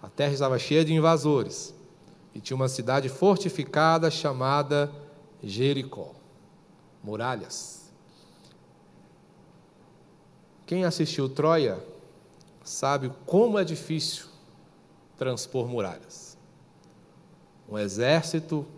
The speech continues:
grego de cinquenta mil homens não conseguiu transpor as muralhas de Troia. Muito interessante aquela passagem. Foi pre-, preciso uma técnica de infiltração para que eles pudessem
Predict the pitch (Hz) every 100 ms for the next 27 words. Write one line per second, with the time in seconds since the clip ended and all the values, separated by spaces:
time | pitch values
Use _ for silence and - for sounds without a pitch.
0 | - 104 123 160 151 123 117 - 120 -
1 | 196 202 208 220 180 202 208 190 156 185
2 | 247 294 - 226 208 202 143 135 127 -
3 | - - - - - - - - - -
4 | 135 131 131 127 127 120 120 101 104 110
5 | 107 107 104 104 104 90 - - - -
6 | - - _ - _ _ _ - - -
7 | - - - - - - - _ 107 139
8 | 214 185 165 147 135 147 147 139 131 123
9 | 117 107 - 95 92 - 131 131 - -
10 | - 123 113 - 170 220 175 175 156 160
11 | 156 170 175 160 139 262 330 - 233 214
12 | 175 - 139 104 - - - - _ -
13 | 120 117 131 127 127 113 117 117 120